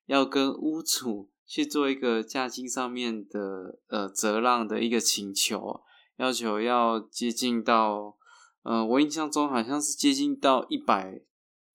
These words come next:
万的一个折价啦。那当然屋主来讲是不能接受的，然后所以中间又有发生一些，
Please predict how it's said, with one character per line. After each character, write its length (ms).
万 360
的 180
一 100
个 220
折 320
价 360
啦。 300
那 240
当 220
然 200
屋 140
主 160
来 140
讲 240
是 140
不 180
能 220
接 240
受 280
的， 300
然 140
后 260
所 180
以 160
中 240
间 160
又 140
有 80
发 280
生 220
一 220
些， 500